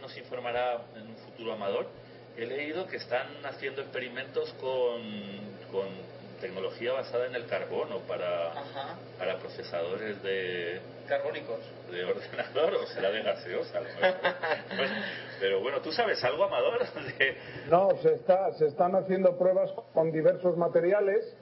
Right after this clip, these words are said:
Speaker 3: porque el silicio se acaba, los procesadores de silicio ya,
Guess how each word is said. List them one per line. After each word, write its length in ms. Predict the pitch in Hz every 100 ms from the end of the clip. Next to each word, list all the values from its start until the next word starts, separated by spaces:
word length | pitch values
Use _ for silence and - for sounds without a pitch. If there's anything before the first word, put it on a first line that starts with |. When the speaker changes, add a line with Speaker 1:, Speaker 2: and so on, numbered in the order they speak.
| - - - -
Speaker 3:
porque 340 | - 160 160 156
el 100 | 139
silicio 680 | 156 156 190 180 175 165 151
se 120 | 156
acaba, 560 | 135 196 202 233 247 - - - - - 143
los 200 | 151 -
procesadores 760 | 160 - 151 143 151 170 180 165
de 360 | 170 - 156
silicio 760 | 131 151 165 180 175 160 151 127 - - - -
ya, 420 | 139 165 175 175